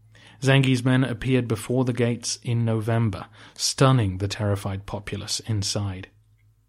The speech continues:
The late Roman walls of the city were a formidable obstacle, but with few experienced men to defend them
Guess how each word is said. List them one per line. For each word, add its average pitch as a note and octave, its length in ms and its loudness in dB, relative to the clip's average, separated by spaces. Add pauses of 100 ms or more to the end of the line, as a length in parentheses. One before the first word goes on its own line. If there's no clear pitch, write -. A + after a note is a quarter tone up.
(540)
The B2+ 80 2
late C#3 400 6
Roman C3+ 400 6
walls C3 400 4
of A#2 80 -2
the A#2 80 0
city A2 400 -2 (240)
were C3+ 340 6
a B2+ 80 2
formidable B2 600 2
obstacle, A#2 560 -2 (320)
but B2 80 2
with A2+ 160 0
few D3 340 4
experienced C3 720 2
men B2 220 4
to A#2 100 -6
defend B2+ 400 2
them G2+ 220 0